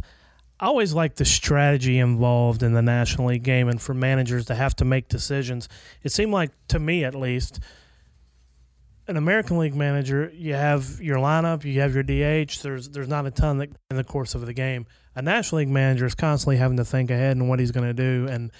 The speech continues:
you know, that's gone, and I thought that part of the game was fun, me trying to think along with the manager up here.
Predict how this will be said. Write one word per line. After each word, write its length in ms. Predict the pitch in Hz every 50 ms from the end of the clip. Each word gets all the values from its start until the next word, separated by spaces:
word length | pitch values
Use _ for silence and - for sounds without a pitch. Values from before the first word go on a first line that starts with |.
| - - - _ _ _
you 80 | - 139
know, 100 | 127 127
that's 360 | 127 131 143 147 151 - -
gone, 360 | - - 139 131 135 135 135
and 300 | 135 127 127 123 127 147 -
I 80 | 151 139
thought 260 | - - 139 131 - _ _ _
that 240 | - 139 143 143 -
part 360 | - 151 139 135 135 151 - -
of 120 | 170 139
the 100 | 131 139
game 260 | 123 139 135 131 127
was 140 | 123 120 -
fun, 560 | - - - - 135 127 127 123 131 165 165 - -
me 260 | 147 143 139 135 131
trying 260 | 127 - - 139 139
to 60 | 131 123
think 240 | - - 143 135
along 360 | 127 127 123 127 131 135 135 131
with 160 | 139 151 147
the 80 | 143
manager 500 | 139 131 131 131 127 131 123 127 127 123
up 140 | 120 123 -
here. 320 | - 170 170 147 135 135